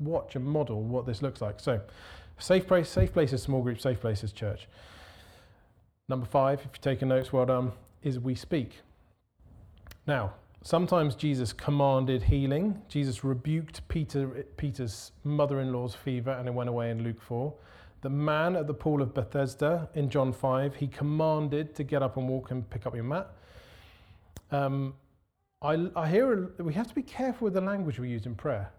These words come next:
I, you hear it a lot of, "God, if it's your will, would you possibly, awfully, wouldn't, if you wouldn't mind,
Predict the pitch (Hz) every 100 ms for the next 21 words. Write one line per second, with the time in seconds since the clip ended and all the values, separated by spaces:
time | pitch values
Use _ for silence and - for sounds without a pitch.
0 | - _ - - - 165 160 160 220 180
1 | 165 147 131 - - - - - - -
2 | - 170 165 - 131 151 139 135 151 139
3 | 110 110 101 131 120 127 - 139 - 120
4 | 113 110 107 98 _ _ _ _ - 160
5 | 139 - 117 113 117 135 135 139 139 131
6 | 147 165 156 143 139 107 104 107 113 -